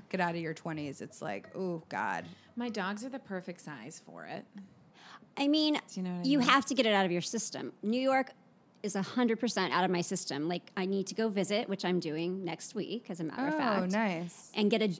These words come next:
Speaker 3: dose of it.
Speaker 2: Lisa's co-, leaving for New York the day that I come back.
Speaker 1: Oh, really?
Speaker 2: Yeah.
Speaker 3: We're, like, gonna cross in the air. Maybe cross in the air. I don't know.
Speaker 2: We'll wave. You, uh,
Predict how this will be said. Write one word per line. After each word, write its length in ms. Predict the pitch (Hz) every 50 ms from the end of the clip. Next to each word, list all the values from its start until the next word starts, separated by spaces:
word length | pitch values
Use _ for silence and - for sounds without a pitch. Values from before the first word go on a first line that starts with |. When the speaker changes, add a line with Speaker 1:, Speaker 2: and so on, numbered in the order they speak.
| - -
Speaker 3:
dose 480 | 220 214 233 254 320 415 427 - -
of 160 | - - - -
it. 260 | - - - - - - -
Speaker 2:
Lisa's 640 | - 190 185 185 - 208 202 190 185 180 180 - - - - - - _ - - _ _ - - - - _
co-, 240 | - - 190 165 160 - -
leaving 560 | 175 170 170 170 180 190 175 170 160 160 165
for 240 | 165 - 175 175 175
New 100 | 170 160 156 151 143
York 160 | 143 175 -
the 80 | 160
day 160 | - - 107 110
that 100 | 117 -
I 120 | - 170
come 180 | - - - -
back. 320 | - - - - - - _ -
Speaker 1:
Oh, 140 | 233 247
really? 480 | 247 214 220 208 202 214 240 254 262 262
Speaker 2:
Yeah. 80 | 220 170 -
Speaker 3:
We're, 100 | - 254
like, 140 | 262 240 226
gonna 160 | 240 214 202
cross 360 | 208 - 214 165 180 185 -
in 60 | 214 175
the 160 | 160 135 -
air. 120 | - - -
Maybe 260 | 202 214 226 269 262
cross 260 | - - 190 175 -
in 60 | 196
the 140 | 175 165 180
air. 180 | 202 180 151 143
I 100 | 143 175
don't 140 | 190 196
know. 280 | 202 220 247 240 175 -
Speaker 2:
We'll 80 | - 226
wave. 260 | 269 - - - 277 302 294 294 - _ _ _ _
You, 880 | - 185 185 202 226 247 247 226 190 175 165 165 165 165 165 180 190 - - _ _ -
uh, 460 | 170 170 160 147 135 127 120 110 82